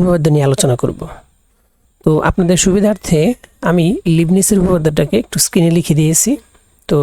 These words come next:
লিবনিজের উপপাদ্যটা কি? যদি, যদি ইউএক্স এবং ভিএক্স প্রত্যেকে এক্সের ফাংশন হয়,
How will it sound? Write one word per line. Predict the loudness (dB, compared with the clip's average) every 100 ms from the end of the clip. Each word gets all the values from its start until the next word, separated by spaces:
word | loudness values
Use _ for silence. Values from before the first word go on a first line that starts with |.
| -2 -2
লিবনিজের | 0 0 2 0
উপপাদ্যটা | 0 0 0 0 0
কি? | -4 -4 -14 -4 -2
যদি, | 0 -2 -4 _ _ _ _ _ _ _ _ _ _ _ _ _ _ _ _ _ _ _ -8 -4
যদি | -4 -4 -4 -2
ইউএক্স | -2 -2 -2 -4 -2
এবং | -2 -2 0
ভিএক্স | 0 0 -2 -6 -6 -10 _ _ -8
প্রত্যেকে | -8 -6 -6 -2 -2
এক্সের | -2 -2 -2
ফাংশন | -6 -2 -2 -2
হয়, | -4